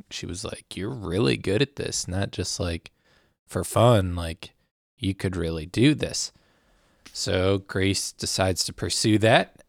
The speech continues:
and gets signed to Island Records in nineteen seventy-seven to jump from international supermodel to music.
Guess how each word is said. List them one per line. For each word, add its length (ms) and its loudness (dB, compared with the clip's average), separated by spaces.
and 460 2
gets 240 -2
signed 380 0
to 180 -6
Island 420 4
Records 560 0
in 340 -2
nineteen 540 -4
seventy-seven 1080 -2
to 100 -6
jump 360 0
from 640 0
international 800 0
supermodel 1000 2
to 480 2
music. 560 0